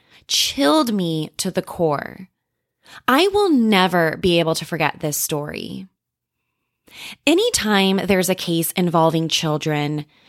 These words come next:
it's absolutely terrible. But this one in particular is what nightmares are truly made of. The Oklahoma Girl Scout murders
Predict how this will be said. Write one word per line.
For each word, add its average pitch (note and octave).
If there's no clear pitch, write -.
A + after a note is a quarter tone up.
it's D#4+
absolutely F3
terrible. D3
But A3
this G#3
one A3
in F3
particular D3+
is G#3
what G#3
nightmares E3+
are F#3+
truly G3+
made D#3
of. D#2
The C4
Oklahoma G3+
Girl F3
Scout D#3+
murders D3+